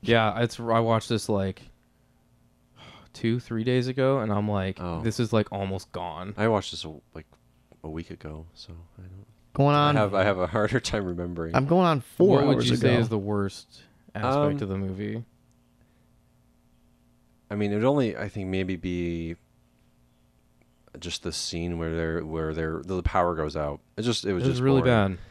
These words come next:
Speaker 1: Nothing
Speaker 3: Really
Speaker 1: happened
Speaker 3: boring.
Speaker 1: forever.
Speaker 2: Yeah, but I mean, other than that, though, I, uh, I don't hate anything else.
Speaker 1: Yeah.
Speaker 2: Like, it, it, it's what it is, and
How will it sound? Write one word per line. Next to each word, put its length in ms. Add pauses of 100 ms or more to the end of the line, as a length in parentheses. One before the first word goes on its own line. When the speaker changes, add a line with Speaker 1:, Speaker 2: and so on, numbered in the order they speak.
(180)
Speaker 1:
Nothing 220
Speaker 3:
Really 240
Speaker 1:
happened 120
Speaker 3:
boring. 260
Speaker 1:
forever. 760
Speaker 2:
Yeah, 300
but 180
I 40
mean, 140
other 200
than 120
that, 220
though, 300 (360)
I, 200 (220)
uh, 240
I 60
don't 180 (540)
hate 200
anything 260
else. 400 (220)
Speaker 1:
Yeah. 220 (160)
Speaker 2:
Like, 200 (320)
it, 140
it, 240
it's 200
what 120
it 120
is, 300
and 260